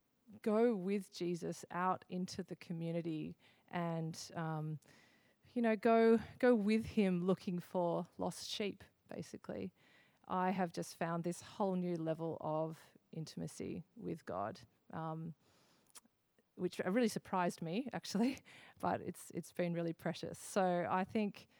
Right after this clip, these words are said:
you know, all mission with God is a wonderful adventure. It's a way that we just get to know him and, um, and a, and a way that we can just enter into what, what matters to God, what he's passionate about,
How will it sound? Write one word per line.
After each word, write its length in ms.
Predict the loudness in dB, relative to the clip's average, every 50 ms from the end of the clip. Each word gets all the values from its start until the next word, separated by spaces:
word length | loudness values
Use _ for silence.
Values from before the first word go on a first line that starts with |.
| _ _ _ -20 _ _ _ _ _ _ _ _ _ _ _ _ _ -2
you 120 | 2 4
know, 100 | 6 6 6
all 240 | 6 6 6 8 8
mission 380 | 8 6 4 4 2 0 0
with 160 | 0 -2 0
God 280 | 0 0 2 2 0 0
is 160 | -2 -4 -4
a 80 | -2 -4
wonderful 680 | -2 -4 -4 -4 -4 -4 -6 -6 -6 -6 -6 -6 -4 -6
adventure. 480 | -6 -6 -6 -8 -8 -6 -2 0 0
It's 180 | 0 0 -2 -2
a 60 | -4
way 300 | -4 0 0 0 2 2
that 160 | 0 0 0
we 120 | 0 -2 -2
just 220 | -2 -4 -6 -4
get 180 | -6 -6 -6 -4
to 100 | -4 -2
know 300 | 0 2 4 4 4 4
him 460 | 2 2 0 0 2 2 2 2 0 -2
and, 520 | -2 -2 0 0 0 0 0 0 -2 -4 -6 _ -20 -20 -20 _ _ -8 -4
um, 300 | -2 0 0 0 0 0
and 140 | -2 -2 -2
a, 100 | -2 -2 0
and 120 | 0 2
a 60 | 4 4
way 280 | 4 4 4 4 4
that 240 | 4 2 0 0 0
we 280 | 0 2 2 2 2 0
can 240 | 0 0 0 0
just 380 | 0 0 0 0 0 -2 -8 -14 _ _ -2
enter 320 | 2 2 2 2 0 -2
into 640 | -2 0 0 -2 -2 -2 -2 0 0 2 2 0 0
what, 260 | 0 2 2 2 2 _ _ -2
what 200 | 0 0 2 2
matters 340 | 2 0 0 0 -2 -4 -6
to 60 | -6
God, 300 | -2 0 2 2 2 2
what 180 | 2 0 -2 0
he's 320 | 0 0 0 0 0 -2
passionate 520 | -6 -6 -6 -6 -6 -6 -8 -6 -6 -6
about, 420 | -4 -4 -2 0 0 0 0 0